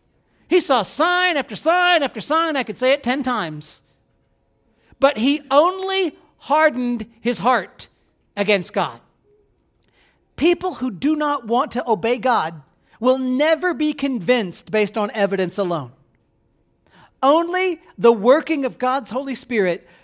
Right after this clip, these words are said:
can make a dead heart alive. And only God making a dead heart alive will make somebody believe. And what Jesus says right here, it's a little bit mysterious. "Destroy this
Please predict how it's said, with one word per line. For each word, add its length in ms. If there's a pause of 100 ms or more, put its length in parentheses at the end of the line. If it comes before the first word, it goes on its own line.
(240)
can 140
make 160
a 60
dead 380
heart 260
alive. 420 (680)
And 320
only 340
God 400
making 300
a 60
dead 340
heart 240
alive 640 (180)
will 100
make 180
somebody 380
believe. 480 (2250)
And 120
what 120
Jesus 360
says 260
right 180
here, 300 (180)
it's 100
a 60
little 220
bit 200
mysterious. 1000 (720)
"Destroy 460
this 380